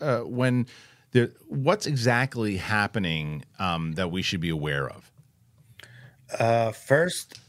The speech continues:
Speaker 2: it was supposed to happen in the ninth, which is, uh, is gonna be a, a classified briefing from the intelligence, uh, community. And,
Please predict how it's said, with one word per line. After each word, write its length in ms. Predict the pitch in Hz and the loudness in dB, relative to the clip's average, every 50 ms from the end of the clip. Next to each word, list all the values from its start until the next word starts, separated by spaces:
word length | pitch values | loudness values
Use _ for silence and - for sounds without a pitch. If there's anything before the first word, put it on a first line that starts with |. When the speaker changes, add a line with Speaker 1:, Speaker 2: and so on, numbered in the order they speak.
| _ - _ _ - | _ -20 _ _ -4
Speaker 2:
it 320 | 139 139 131 131 127 127 | -2 0 0 0 0 2
was 220 | 131 135 127 123 | 2 2 2 2
supposed 400 | - 139 123 - - 147 170 160 | 0 -2 -2 0 2 2 2 2
to 80 | - 175 | 2 2
happen 360 | 156 165 160 - - 143 139 | 2 2 2 2 0 0 2
in 180 | 139 131 127 117 | 2 2 0 0
the 120 | 117 113 | 0 0
ninth, 560 | 107 107 101 104 113 127 156 175 - - - _ _ | 0 0 0 0 2 0 0 -2 -4 -8 -14 _ _
which 220 | 113 113 110 - | -4 -4 -2 -2
is, 180 | 120 113 107 - | -2 -2 0 2
uh, 320 | 120 110 110 107 104 101 - - _ _ _ _ _ _ _ - | 2 4 4 4 2 0 -2 -6 _ _ _ _ _ _ _ -10
is 100 | 113 117 | -2 0
gonna 200 | 135 135 135 123 | 2 2 2 0
be 180 | 131 131 131 | 2 2 2
a, 320 | 127 123 123 - 107 107 101 | 4 4 2 0 -2 -4 -6
a 60 | 95 | -6
classified 760 | - - 123 117 110 - 117 - 127 120 113 110 113 104 - - | -4 -2 -2 -2 0 -2 -4 -2 0 2 2 2 0 0 -4 -8
briefing 500 | 107 117 117 120 - - 139 147 147 147 - _ _ _ _ _ _ _ _ _ _ | -6 -6 -6 -4 -2 -2 -2 -2 -4 -6 -10 _ _ _ _ _ _ _ _ _ _
from 300 | _ - - 113 110 107 | _ -2 0 0 0 0
the 100 | 101 104 | -2 -4
intelligence, 720 | 104 104 98 - 117 110 107 107 107 123 117 113 107 - - - | -4 -4 -4 -2 -2 0 0 -2 -2 -2 -2 -2 -2 -4 -6 -8
uh, 460 | 113 110 101 98 95 92 90 92 92 92 | -6 -6 -6 -6 -6 -6 -8 -8 -10 -12
community. 540 | - - 113 104 107 113 127 127 139 151 156 - _ _ _ _ _ _ _ _ _ _ _ | -8 -6 -4 -2 0 0 0 0 0 -2 -4 -8 _ _ _ _ _ _ _ _ _ _ _
And, 480 | - 123 113 113 113 113 110 107 104 | 2 2 2 4 2 2 0 -2 -4